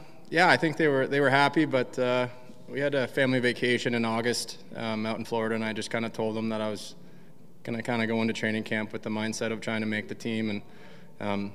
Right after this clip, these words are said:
you know, that's been my mindset every year. Um, being a bubble guy, that's, that's kinda the approach you have to take, and, um, whether it's wisdom or just opportunity or some fortunate, uh, bounces that have kinda went my way, uh, here we are.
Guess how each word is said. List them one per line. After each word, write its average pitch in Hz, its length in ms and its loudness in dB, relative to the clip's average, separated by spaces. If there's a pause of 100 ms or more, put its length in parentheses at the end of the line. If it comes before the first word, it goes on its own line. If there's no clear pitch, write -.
(220)
you 110 60 -8
know, 107 140 -2
that's 110 160 -2
been 117 160 0
my 110 100 2
mindset 110 440 0
every 107 200 0
year. 104 260 -2 (160)
Um, 98 300 -8 (140)
being 117 160 -2
a 110 60 -2
bubble 107 260 -2
guy, 104 240 0
that's, - 400 -6 (520)
that's - 140 -10
kinda 107 220 -2
the 107 100 0
approach 110 340 -2
you 110 100 -2
have 110 180 0
to - 80 -14
take, 110 320 -2
and, 101 200 -4 (600)
um, 98 380 -6 (160)
whether 107 280 -2
it's - 160 -8
wisdom 117 460 0
or 104 100 0
just 101 340 -6
opportunity 113 760 -2
or 98 180 -2 (320)
some 104 160 -10
fortunate, 110 400 -4 (260)
uh, 107 260 -4
bounces 104 460 -4
that 104 120 -2
have 104 160 -6
kinda 104 280 -6 (140)
went 113 180 -4
my 104 200 -4
way, 110 340 -2
uh, 104 160 -2 (260)
here 110 140 -2
we 107 80 -2
are. 104 180 -2